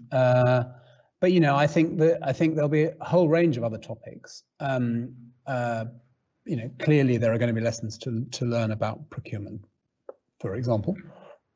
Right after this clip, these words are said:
Um, uh, I think there will be lessons about, um, uh, the use of science in policy and the best way to do that, um, uh, for sure.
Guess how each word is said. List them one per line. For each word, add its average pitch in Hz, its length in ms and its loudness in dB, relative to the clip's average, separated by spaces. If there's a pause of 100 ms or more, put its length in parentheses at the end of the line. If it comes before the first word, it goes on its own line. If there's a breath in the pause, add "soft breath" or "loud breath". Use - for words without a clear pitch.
Um, 127 760 4
uh, 123 540 0
I 131 100 0
think 151 280 0
there 131 120 2
will 120 140 -2
be 110 100 -2
lessons 117 480 -2
about, 107 480 -6 (200)
um, 104 540 -4 (720 soft breath)
uh, 120 160 0
the 110 140 0
use 120 340 2
of 110 80 -4
science 117 520 -4
in 104 160 -4
policy 117 500 -2
and 127 160 -2
the 113 40 -4
best - 440 -2
way 107 180 -4
to 107 140 -12
do 107 200 -4
that, - 180 -8 (340)
um, 107 760 0
uh, 110 520 0
for - 180 -6
sure. 131 400 0